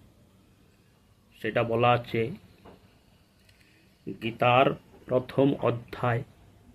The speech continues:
এবং গীতার শ্রদ্ধায় ও ভাগবতের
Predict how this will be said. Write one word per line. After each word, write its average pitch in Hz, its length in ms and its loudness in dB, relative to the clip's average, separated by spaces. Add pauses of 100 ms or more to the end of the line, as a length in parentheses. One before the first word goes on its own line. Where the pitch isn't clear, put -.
(1500)
এবং 120 280 -2 (680)
গীতার 110 320 -2 (120)
শ্রদ্ধায় 113 640 -4 (1040)
ও 110 140 2
ভাগবতের 127 680 0